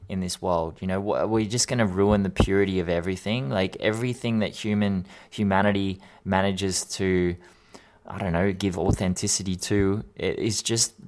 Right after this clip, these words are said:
it gets fucked over by money, and it, it's just, yeah, man, it's, it's sad. I don't know what they're gonna, I hope they don't fuck with the Olympics.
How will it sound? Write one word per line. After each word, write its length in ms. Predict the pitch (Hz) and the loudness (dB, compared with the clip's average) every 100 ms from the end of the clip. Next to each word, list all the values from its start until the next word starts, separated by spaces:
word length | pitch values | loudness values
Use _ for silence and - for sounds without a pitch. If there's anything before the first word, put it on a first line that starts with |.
| - - | -20 -14
it 160 | 110 | -8
gets 240 | 123 123 - | -6 -4 -6
fucked 400 | - 123 - 104 | -6 -6 0 2
over 240 | 110 104 | 2 2
by 160 | 95 92 | 2 2
money, 360 | 87 107 98 | 2 0 0
and 120 | 87 | 0
it, 180 | 90 - | -2 -4
it's 220 | 90 - | -8 -6
just, 340 | 92 90 - - | -2 -2 -4 -6
yeah, 200 | 87 82 | -6 -4
man, 240 | 82 82 | -6 -6
it's, 180 | 87 - | -8 -8
it's 160 | - - | -4 -4
sad. 480 | - 90 95 82 | 2 2 2 0
I 160 | - 107 | 2 4
don't 100 | 131 | 6
know 140 | 135 | 6
what 120 | 135 117 | 4 4
they're 80 | |
gonna, 220 | 107 107 80 | 2 4 4
I 80 | |
hope 240 | 101 123 - | 4 2 2
they 140 | 92 | 0
don't 280 | 92 90 - | 0 -2 -6
fuck 280 | - 90 - | -4 -4 -4
with 80 | 87 | -6
the 120 | 85 | -4
Olympics. 520 | 87 90 85 - | -4 -4 -6 -6